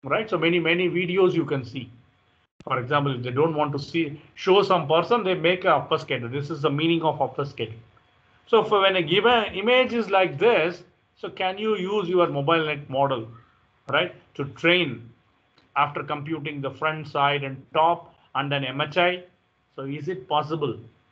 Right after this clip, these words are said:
to train these kind of, right, video and then get the action recognition? All right, so we have done the combination of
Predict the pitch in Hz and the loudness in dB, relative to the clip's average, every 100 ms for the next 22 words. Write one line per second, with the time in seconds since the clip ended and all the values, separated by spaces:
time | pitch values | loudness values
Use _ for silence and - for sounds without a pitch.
0 | _ - 139 - 170 180 185 165 - _ | _ -20 -20 -4 0 2 0 -6 -12 _
1 | _ 131 170 202 185 175 160 151 147 - | _ -10 -10 -10 -8 -4 -4 -2 -6 -8
2 | _ _ - 139 156 160 135 165 165 175 | _ _ -8 -2 0 0 -2 0 4 6
3 | 175 180 - - 143 143 147 156 139 135 | 4 0 -14 -2 0 0 -2 -4 -4 -4
4 | 127 147 185 - - _ 131 139 - 143 | -2 -2 -4 -6 -20 _ -2 -2 -2 -8
5 | 147 - _ 127 120 123 113 107 101 - | -8 -12 _ -8 -6 -6 -8 -10 -14 -18
6 | _ _ _ _ _ _ _ _ _ _ | _ _ _ _ _ _ _ _ _ _
7 | 123 127 170 - - _ - 156 147 147 | -4 0 0 -2 -20 _ -2 0 0 -4
8 | - 139 143 139 123 156 131 - - 131 | -6 2 4 4 4 2 2 -8 -18 -14
9 | 120 151 160 160 156 151 147 151 175 208 | -10 -4 -4 -4 -6 -6 -6 -2 -2 -2